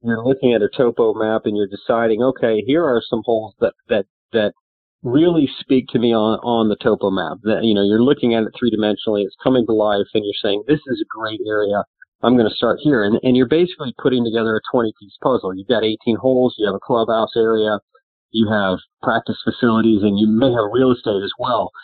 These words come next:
And so you've got a lot of components that are going into that, but, but you're exactly right. I am way, uh, in-,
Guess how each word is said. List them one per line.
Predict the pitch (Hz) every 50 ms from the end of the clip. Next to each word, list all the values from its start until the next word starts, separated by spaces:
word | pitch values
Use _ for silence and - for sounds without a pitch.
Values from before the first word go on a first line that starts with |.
| - - _ _ _
And | 120 117 - -
so | - 120 117
you've | 117 113 117
got | 160 156 165
a | 156 131
lot | 117 120 127 135 147 143
of | 131 - _
components | - 120 101 - - - 185 190 196 151 - - _
that | - 117
are | 110
going | 104 - 120 117 110 107 117
into | 131 147 160 151 127
that, | - 101 98 101 101 - _
but, | - 120 113 - _ _
but | - 127 117
you're | 113 131 156 165 120
exactly | 107 95 107 117 113 117 - - 107
right. | 104 113 113 110 104
I | 104 117 135 139
am | 127 123 117 101 104 104 - _ _ _ - - - - _ _
way, | - 117 120 139 143 147 151 147 143 135 123 113 - - - - -
uh, | 120 117 113 107 107 101 -
in-, | 131 131 131 120